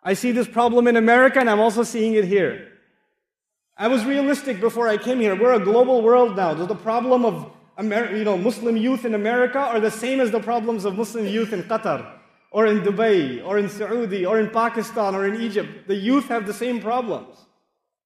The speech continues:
You have the problem of some kids saying, some young people saying, and even older people saying,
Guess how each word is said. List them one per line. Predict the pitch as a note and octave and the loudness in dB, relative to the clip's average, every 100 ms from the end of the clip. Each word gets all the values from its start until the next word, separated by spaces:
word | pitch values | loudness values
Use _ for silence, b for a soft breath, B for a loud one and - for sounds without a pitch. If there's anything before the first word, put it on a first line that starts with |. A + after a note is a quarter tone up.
| _ _ _ | _ _ _
You | - A3+ | -8 -2
have | B3 C#4 | 0 0
the | B3 | 0
problem | A3 B3 C#4 D4+ C4+ | -2 -2 -2 0 0
of | B3+ C4 | 0 -2
some | C#4+ C4 | -2 -2
kids | C#4+ D4 G#3 | -2 -4 -6
saying, | C4 C4+ B3+ | -2 0 0
some | C4 C4 | 0 0
young | B3+ C#4+ | 2 2
people | B3+ C4 B3+ | 0 -2 -4
saying, | C#4 D4 | -2 0
and | D#4 | 2
even | E4 | 4
older | D#4 D#4+ | 2 2
people | B3+ C4+ C4 | 0 -2 -4
saying, | B3 D4 C#4 A3 | -2 0 0 -2